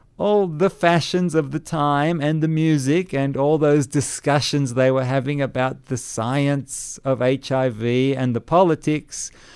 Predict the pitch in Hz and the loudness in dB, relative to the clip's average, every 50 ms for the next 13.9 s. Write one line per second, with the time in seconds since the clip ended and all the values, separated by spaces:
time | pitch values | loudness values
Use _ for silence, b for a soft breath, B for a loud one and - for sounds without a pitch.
0 | B B B B B B - 233 226 220 220 202 202 196 196 196 196 190 160 147 | B B B B B B 0 2 4 4 6 6 6 6 6 6 6 4 2 -2
1 | - - 160 175 180 175 175 - - 147 143 143 139 - - - 143 139 135 123 | -2 2 4 4 6 4 2 2 2 2 2 2 0 -4 -6 -4 -2 0 2 2
2 | 120 123 - - - - - 104 104 131 151 165 170 160 139 123 113 - - - | 2 0 0 -4 -10 -10 -10 -8 -4 0 0 2 2 2 2 0 -2 -6 -10 -14
3 | - - - - - - 123 120 123 - 151 151 147 - - - - - 131 127 | -16 -16 -18 -18 -16 -10 -8 -8 -6 -4 -4 -4 -4 -6 -10 -20 -20 -10 -4 -2
4 | 131 131 135 127 120 131 131 - - 123 123 120 123 123 117 120 117 120 113 117 | 0 0 2 4 4 2 2 2 0 0 2 2 2 2 0 0 0 0 2 2
5 | 117 117 - - - - - - 123 120 123 123 123 - - 127 113 - - 160 | 0 0 -2 -6 -14 -10 -4 0 2 4 4 4 4 2 -2 -4 -6 -2 2 2
6 | 185 185 - - - 127 117 110 104 - - 110 107 107 107 107 107 - - - | 2 2 2 0 -2 0 0 -2 -2 -2 -2 0 0 0 0 -2 -2 -6 -10 -8
7 | 98 110 110 104 - - - - 131 135 127 113 101 95 104 110 117 127 123 110 | -4 -4 -4 -4 -4 -10 -6 -2 2 2 2 2 2 -2 -4 -8 -10 -8 -4 0
8 | 120 127 135 139 135 131 120 - b b b b - - - - - - 127 135 | 2 2 4 4 4 2 2 -2 b b b b -14 -12 -12 -6 -2 2 4 6
9 | 143 147 123 120 131 131 123 - 131 120 113 113 107 113 - - 123 117 110 107 | 6 4 4 4 2 0 0 0 -2 -2 -2 -2 -2 -4 -6 -4 -2 -2 0 0
10 | 110 113 120 127 127 127 - 123 113 113 110 107 110 110 113 110 - _ _ _ | 2 2 2 2 0 -2 -2 -2 0 0 0 0 -2 -2 -4 -6 -8 _ _ _
11 | _ - 113 107 110 - - - 110 104 101 95 87 - - 131 127 120 110 98 | _ -8 -6 -6 -6 -6 -6 -6 -6 -6 -6 -8 -10 -8 -4 0 2 2 2 0
12 | - - - - - _ _ _ _ _ _ _ b b b b b b b b | -2 -6 -12 -20 -20 _ _ _ _ _ _ _ b b b b b b b b
13 | b b b b b b b b _ _ - 214 233 247 196 123 - | b b b b b b b b _ _ 0 2 4 6 4 4 2